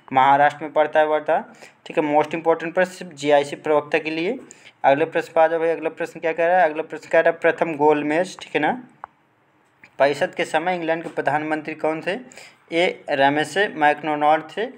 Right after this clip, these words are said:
सिर्फ जीआईसी प्रवक्ता के लिए मोस्ट इंपॉर्टेंट प्रश्न है। अगले प्रश्न पे आ जाओ भाई, अगला प्रश्न क्या कह रहा है? कह रहा है इनमें <clears throat> कौन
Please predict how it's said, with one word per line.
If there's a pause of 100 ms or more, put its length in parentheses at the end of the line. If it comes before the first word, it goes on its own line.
(320)
सिर्फ
जीआईसी
प्रवक्ता
के
लिए
मोस्ट
इंपॉर्टेंट
प्रश्न
है।
अगले
प्रश्न
पे
आ
जाओ
भाई,
अगला
प्रश्न
क्या
कह
रहा
है? (560)
कह
रहा
है
इनमें (200)
<clears throat>
कौन